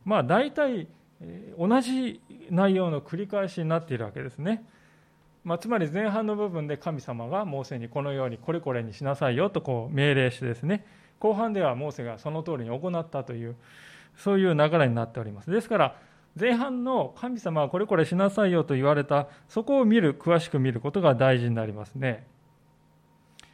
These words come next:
で、そこで前半の部分、一節から十八節までのところを見ますとですね、さらに二つの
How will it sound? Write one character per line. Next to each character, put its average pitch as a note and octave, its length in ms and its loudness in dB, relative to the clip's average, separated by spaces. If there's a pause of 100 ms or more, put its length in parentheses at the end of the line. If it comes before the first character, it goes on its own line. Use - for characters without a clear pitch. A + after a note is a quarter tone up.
(160)
で、 G#3 80 -10
そ B3 80 -12
こ D#4 80 -2
で C#4 100 2
前 A#3+ 180 4
半 C4 160 4
の B3 100 4
部 A#3+ 120 8
分、 F3+ 160 2
一 G3 80 2
節 A3 200 0
か F#3 80 4
ら D3+ 100 8
十 E3 160 4
八 G3 140 6
節 E3 240 -2
ま C3+ 160 6
で B2+ 80 6
の B2 40 6
と B2 120 0
こ C#3 80 2
ろ C3 80 4
を B2+ 40 4
見 C#3 120 4
ま D3+ 120 6
す D3+ 120 -4
と C3 40 2
で A#2 60 2
す - 80 -6
ね、 C3 80 -2
さ - 160 0
ら E4 120 2
に G3 120 6
二 - 260 -2
つ F4 120 -6
の G#3+ 240 2